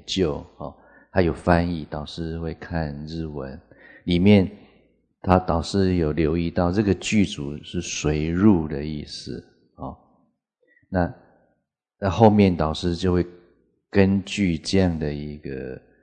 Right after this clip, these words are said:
发现呢，再进一步延伸。我们先把这一段看完哈。所以，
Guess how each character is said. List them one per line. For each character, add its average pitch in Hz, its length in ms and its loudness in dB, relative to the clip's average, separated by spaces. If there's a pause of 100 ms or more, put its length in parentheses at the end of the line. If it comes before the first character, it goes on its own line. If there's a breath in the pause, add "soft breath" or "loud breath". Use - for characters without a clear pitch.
(120)
发 90 260 6
现 87 300 0
呢， 76 80 -6
再 87 180 2
进 87 400 -2
一 78 80 -6
步 82 240 -4
延 76 260 -4
伸。 80 200 -8
我 82 60 -6
们 85 120 -6
先 110 220 4
把 85 120 2
这 - 180 -2
一 82 100 0
段 80 340 -2
看 76 340 -6
完 60 160 -10 (220)
哈。 - 160 -16 (720 soft breath)
所 104 120 2
以， 107 140 6